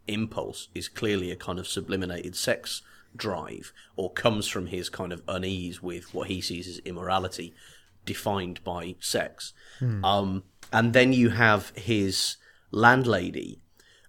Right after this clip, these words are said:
Speaker 1: uh, you know, who he'd previously, whose, like, visible sexuality he had, he had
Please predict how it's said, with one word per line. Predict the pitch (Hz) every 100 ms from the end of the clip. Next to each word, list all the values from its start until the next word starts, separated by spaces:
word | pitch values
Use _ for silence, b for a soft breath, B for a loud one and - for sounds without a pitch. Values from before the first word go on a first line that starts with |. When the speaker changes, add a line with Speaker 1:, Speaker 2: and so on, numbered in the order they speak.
| _
Speaker 1:
uh, | 101 95 95 92 90
you | 113 127
know, | 92
who | 87 113
he'd | 107 92
previously, | - 127 120 107 - 95 87
whose, | 95 104 92
like, | 98 90 - - b b b -
visible | 98 117 120 113 101
sexuality | - 82 - 95 98 98 87 87
he | 95 90
had, | 78 -
he | 101
had | 92